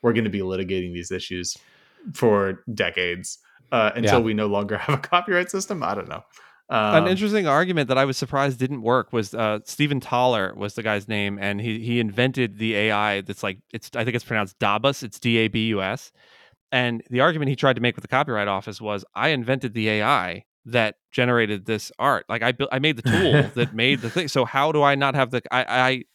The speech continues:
Speaker 3: how do I, if I don't have the copyright
Speaker 1: Yeah.
Speaker 3: because the A I generated the art, why don't I
Speaker 1: Mm.
Speaker 3: have the copyright when I, like, set in motion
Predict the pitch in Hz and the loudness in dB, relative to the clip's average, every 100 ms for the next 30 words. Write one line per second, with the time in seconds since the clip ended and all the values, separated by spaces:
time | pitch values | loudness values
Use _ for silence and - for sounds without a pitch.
0 | - 147 165 143 147 160 180 143 - 139 | -4 0 2 4 4 4 2 0 -2 -4
1 | 139 123 117 113 107 - - 131 127 110 | -2 -2 2 2 2 -6 -8 -2 -2 0
2 | 120 123 127 120 110 127 120 110 98 101 | 2 4 4 2 2 2 4 2 0 0
3 | 120 117 92 _ _ _ _ _ - 120 | 2 2 -2 _ _ _ _ _ -2 0
4 | 139 143 123 131 113 117 120 117 110 110 | 4 4 4 4 0 0 0 0 0 0
5 | 101 107 123 127 113 110 - - 143 135 | 0 0 2 2 0 -2 -4 -2 2 2
6 | 117 110 117 185 - 101 90 | 2 2 2 2 0 -6 -8